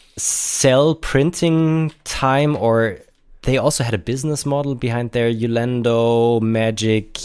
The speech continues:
vibration compensation thingy? And I always thought this was, like, one of the first implementations of, of input shaping, but they're doing something different, I guess.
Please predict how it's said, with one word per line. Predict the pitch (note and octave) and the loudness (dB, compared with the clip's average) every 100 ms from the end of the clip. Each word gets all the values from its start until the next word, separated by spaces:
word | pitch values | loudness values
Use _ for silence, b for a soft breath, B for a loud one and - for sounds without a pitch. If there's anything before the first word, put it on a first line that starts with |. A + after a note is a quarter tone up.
| - - B B - | -14 -18 B B -2
vibration | A2 G#2+ A#2 A#2 B2+ | 0 2 2 2 -2
compensation | - A2+ A2+ A#2 - A2+ - A#2 | -2 -2 -2 -4 -2 0 0 -4
thingy? | - A2+ B2+ A#2 | -2 0 0 0
And | A#2 | 2
I | |
always | B2 E3+ E3 - | 2 4 2 0
thought | - A#2 A2 B B B B | 2 2 2 B B B B
this | C3 - | -2 0
was, | A#2+ A2+ G#2 | 2 2 2
like, | G#2 G#2 G2+ - _ _ - - _ _ _ | 0 0 -2 -8 _ _ -20 -20 _ _ _
one | B2 A2+ | 0 0
of | G2+ | 0
the | G2+ | -4
first | - A#2 A2+ A#2 | -2 0 0 -2
implementations | - G#2 G#2 G#2 G#2 G2+ G2+ - | -4 -2 -2 -2 -2 -2 -6 -4
of, | F#2+ F#2 | -6 -6
of | F#2 - | -10 -6
input | C3+ - - | -2 -2 -2
shaping, | F#2 F2 F#2 | -4 -4 -6
but | - F2+ | -8 -2
they're | A#2 C#3+ | 0 2
doing | A#2+ A2+ G2+ | 2 0 -2
something | F#2+ - F#2+ | -6 -6 -6
different, | A2 - A2+ E2 - | -4 -6 -8 -10 -12
I | |
guess. | F2 E2 - - | -10 -10 -10 -14